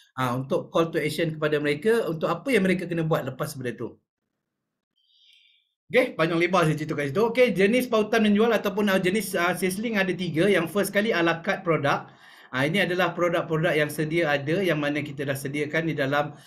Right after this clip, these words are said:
button sales link yang ni saya tunjukkan tadi. Yang kedua, kita ada monthly dan juga kita ada special promotion. Ah, dua benda ni pun,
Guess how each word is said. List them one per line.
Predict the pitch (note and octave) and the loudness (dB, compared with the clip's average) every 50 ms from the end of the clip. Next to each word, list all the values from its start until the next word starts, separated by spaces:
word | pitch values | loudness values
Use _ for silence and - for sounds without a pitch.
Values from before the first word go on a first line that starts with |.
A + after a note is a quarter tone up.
| - - _ _ - | -20 -20 _ _ -2
button | C3 E3 F3+ F3+ - B3+ A#3 A3+ | 0 0 0 2 2 2 2 2
sales | A3+ - G3+ F#3 F3+ - | 2 0 0 0 0 -2
link | D#3+ D3+ D#3 D#3 - - | -2 -2 -2 -2 -2 -6
yang | - D#3+ C#3+ C#3 C#3 | -6 -4 -4 -2 -2
ni | C#3 C#3 C#3 | -2 -2 -2
saya | C3+ D3+ D3 D3+ | -2 -4 -4 -4
tunjukkan | D3+ D3+ D3 C3 B2+ C#3+ C#3 C3 | -4 -4 -4 -2 -2 -2 -2 -2
tadi. | A#2+ A#2 C3+ F3 A#3+ - - - - - - _ _ - | -4 -2 -2 -4 -4 -6 -10 -18 -20 -20 -20 _ _ -2
Yang | D#3 F3+ F#3 F#3 G#3 | 0 0 2 2 0
kedua, | G3+ A#3 B3 A#3 A#3 | 2 4 2 2 2
kita | A3 G#3 A3+ G#3 | 0 0 0 2
ada | F#3+ G#3 | 2 2
monthly | G3 G3 G3 G3 G3 G#3+ G#3 A3+ B3+ C4 B3+ A#3+ - | 2 2 0 0 0 -2 -2 0 0 0 0 0 0
dan | F#3 E3+ F#3 | 0 0 2
juga | G3 G3+ F3 | 2 0 0
kita | E3+ F#3 F#3 G3+ G3 F#3+ F#3+ | -2 -4 -2 0 0 2 2
ada | G3+ F#3+ F3 | 2 0 0
special | - - - G3+ G3 F#3+ - G3+ F#3+ | -2 -2 -2 -2 0 2 0 0 0
promotion. | F#3+ F#3 F3+ F3+ F#3 F3+ F#3 G#3 E3 - - - | 0 -2 -2 0 -2 -4 -2 -2 -2 -2 -2 -6
Ah, | A2 A2+ A2+ A2+ | -10 -10 -10 -8
dua | A#2 C3+ D#3 E3+ E3 | -6 -4 -2 -2 0
benda | F3 F3+ F#3+ G3 G3+ | 0 0 0 0 2
ni | G#3 G#3+ | 2 2
pun, | G#3 B3 B3 A#3+ | 2 2 2 2